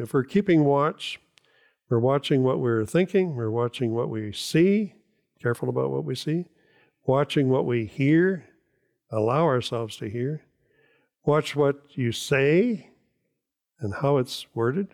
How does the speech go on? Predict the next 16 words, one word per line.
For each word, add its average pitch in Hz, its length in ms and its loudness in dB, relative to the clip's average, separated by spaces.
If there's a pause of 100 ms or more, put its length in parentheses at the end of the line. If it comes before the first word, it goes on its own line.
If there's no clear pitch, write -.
(140)
how 120 160 -4
it's 123 160 -8
worded, 127 280 -6 (1000)
what 107 140 0 (200)
context 139 560 -2
it's 120 180 -8
in, 139 220 -4 (1300)
and 117 140 0
watch 143 240 0
what 165 240 2
you 151 100 6
do, 131 680 4 (760)
activities. 113 520 0
People 160 280 0
are 180 80 4
watching. 180 380 -4